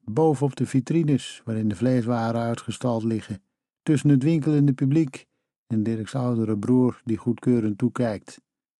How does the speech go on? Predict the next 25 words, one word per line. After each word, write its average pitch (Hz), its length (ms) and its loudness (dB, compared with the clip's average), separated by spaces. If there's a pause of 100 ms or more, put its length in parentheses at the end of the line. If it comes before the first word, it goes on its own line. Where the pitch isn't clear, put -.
(420)
"Ja, 160 460 2 (220)
het 143 180 0
zijn 156 280 0
de 147 200 4
luier, 151 840 2
de 135 300 2
luierlekkers. 139 1040 2 (560)
Die 107 200 2
maken 123 340 2
voor 107 80 2
jullie 110 480 4
vieze 117 420 2
bekkentrekkers." 123 1000 -4 (720)
Playbackt 127 520 2
Wim 127 340 4 (840)
in 98 240 -14
aan 98 140 -12
elkaar 120 340 0
geknoopte 110 460 0
worsten 120 540 2
die 98 140 -2
hij 95 80 0
gebruikt 113 440 -2
als 101 120 -4
microfoon. 107 760 -2